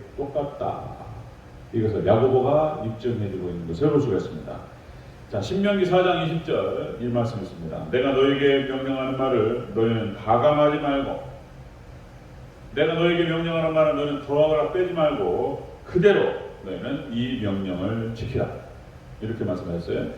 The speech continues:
그래서 초대교회가, 초대교회가, 교회가 이제 하나님께서 명령하셨던 그 말, 그 명령의 말씀을 그대로 지켜나가는 거예요. 말씀대로 하나님의 은혜로 그렇게 해서 그대로 선지자들이 선포를 했고 초대교회 사도들도 동일하게 선포했습니다.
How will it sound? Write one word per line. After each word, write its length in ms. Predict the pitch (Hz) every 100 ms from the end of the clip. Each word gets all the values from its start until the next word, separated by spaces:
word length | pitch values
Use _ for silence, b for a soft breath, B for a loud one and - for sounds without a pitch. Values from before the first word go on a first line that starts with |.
| B B B
그래서 420 | 175 165 156 -
초대교회가, 680 | - 196 214 - 202 180 - - - - - -
초대교회가, 500 | 139 139 131 98 -
교회가 580 | 147 170 123 - - - - -
이제 160 | 101 110
하나님께서 540 | 156 170 170 170 160
명령하셨던 680 | 143 147 147 147 143 139 139
그 40 | 139
말, 340 | 131 127 -
그 60 | 135
명령의 420 | 123 113 127 123
말씀을 280 | 113 113 107 -
그대로 480 | 170 170 196 190 -
지켜나가는 600 | - 165 143 117 117 110
거예요. 200 | - - - - - - 101
말씀대로 1000 | 123 - 160 156 156 165 175 175 175 - - -
하나님의 380 | 170 165 139
은혜로 440 | 120 165 147 - - - - - - -
그렇게 240 | 101 98
해서 520 | 90 - 82 101 - - - -
그대로 580 | 170 180 160 120 - -
선지자들이 560 | - 208 202 202 190 165
선포를 540 | 185 185 190 175 165
했고 680 | 165 190 196 208 202 - -
초대교회 480 | - 202 220 220 202
사도들도 580 | 190 190 185 170 160 160
동일하게 440 | 147 147 151 147 156
선포했습니다. 560 | 160 - 139 - 101